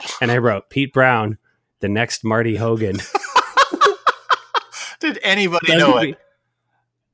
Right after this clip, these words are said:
Speaker 1: that's gonna be Times Person of the Year for, for being really good at racquetball.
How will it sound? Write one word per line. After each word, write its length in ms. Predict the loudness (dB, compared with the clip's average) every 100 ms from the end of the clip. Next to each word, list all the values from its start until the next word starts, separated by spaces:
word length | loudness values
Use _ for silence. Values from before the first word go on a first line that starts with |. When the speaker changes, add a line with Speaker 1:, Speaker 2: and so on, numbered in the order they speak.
| -8
Speaker 1:
that's 120 | -4
gonna 80 | -2
be 100 | -4
Times 400 | -2 -2 -2 -2
Person 320 | -2 0 0
of 100 | 0
the 80 | 2
Year 300 | 2 2 0
for, 340 | 0 0 -2
for 180 | -4 -2
being 240 | 0 2
really 220 | 2 2 2
good 140 | 0
at 80 | 0
racquetball. 640 | 0 -2 -4 -4 -4 -4